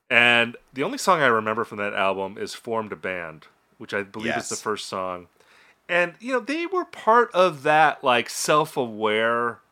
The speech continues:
Speaker 1: uh, strain of indie music that was popular at the time. Uh, you could group the Hold Steady in there, I think, as an
Speaker 2: Mm-hmm.
Speaker 1: example of that. L C D Sound System would be another example of that, where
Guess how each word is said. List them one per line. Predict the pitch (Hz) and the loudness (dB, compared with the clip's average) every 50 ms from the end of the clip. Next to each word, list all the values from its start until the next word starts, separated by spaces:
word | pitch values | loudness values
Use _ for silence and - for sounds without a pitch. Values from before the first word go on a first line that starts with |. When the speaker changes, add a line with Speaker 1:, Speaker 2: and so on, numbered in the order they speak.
| _ _ _ _ _ _ _ _ _ _ _ _ _ _ _ _ _ _ _ | _ _ _ _ _ _ _ _ _ _ _ _ _ _ _ _ _ _ _
Speaker 1:
uh, | 110 107 107 107 107 107 107 110 120 123 - | 4 4 4 4 2 0 0 0 -2 -4 -8
strain | - - - - - - 120 117 117 117 113 110 | -8 -8 -8 -8 -4 -2 -2 -2 -2 -2 -4 -6
of | 104 - | -6 -6
indie | 123 113 113 117 110 | -10 -10 -10 -10 -10
music | 113 120 113 - 123 113 - | -10 -10 -8 -6 -8 -6 -2
that | - 117 104 107 | -2 -2 -2 -2
was | 113 104 92 - _ _ _ | -6 -10 -14 -16 _ _ _
popular | - 113 104 101 98 - 120 110 107 107 107 110 | -4 -2 -2 -2 -2 -4 -6 -4 -4 -2 -2 -4
at | 110 - | -6 -8
the | 113 | -10
time. | - - - 110 107 107 107 107 104 101 - _ - - - _ _ _ - | -14 -8 -6 -4 -4 -2 -4 -4 -6 -10 -16 _ -20 -20 -20 _ _ _ -4
Uh, | - 110 101 101 101 101 98 101 107 - _ _ _ | 0 2 4 4 4 4 2 0 -2 -6 _ _ _
you | 147 127 | -14 -12
could | - 131 107 _ _ - | -12 -12 -14 _ _ -10
group | - 135 - - | -8 -8 -8 -8
the | - | -12
Hold | - 107 120 117 101 | -12 -12 -14 -12 -10
Steady | - - - 131 117 113 120 120 120 | -10 -6 -2 -2 -2 -2 -2 -4 -8
in | 123 117 113 | -8 -8 -8
there, | 117 113 113 113 117 117 113 _ - | -8 -6 -6 -6 -6 -8 -12 _ -10
I | - 120 | -8 -8
think, | 113 - 135 123 120 117 - | -6 -6 -6 -6 -6 -8 -10
as | - 123 104 | -10 -8 -8
an | 127 | -8
Speaker 2:
Mm-hmm. | 123 - | -8 -6
Speaker 1:
example | 131 123 117 113 - 127 120 | -4 -4 -4 -4 -4 -8 -10
of | 117 - | -6 -2
that. | 117 110 110 110 110 _ _ - - _ _ | 0 0 0 0 -2 _ _ -20 -20 _ _
L | 131 131 135 | 0 0 0
C | - - 135 | 0 -4 -8
D | 123 127 123 | -8 -8 -8
Sound | 110 - - 117 107 107 110 107 101 | -8 -6 -6 -4 -4 -4 -6 -8 -10
System | - 123 113 - - - 120 113 110 | -14 -12 -12 -12 -10 -10 -10 -10 -10
would | 110 101 101 | -14 -14 -12
be | 110 104 | -10 -10
another | 101 98 98 98 92 104 101 | -8 -8 -10 -8 -8 -8 -8
example | 98 98 - 104 98 95 95 - - 98 98 | -8 -10 -12 -12 -12 -12 -14 -12 -12 -12 -12
of | 92 - | -10 -8
that, | 104 98 98 - - | -6 -6 -6 -6 -6
where | 110 104 101 98 | -6 -6 -6 -6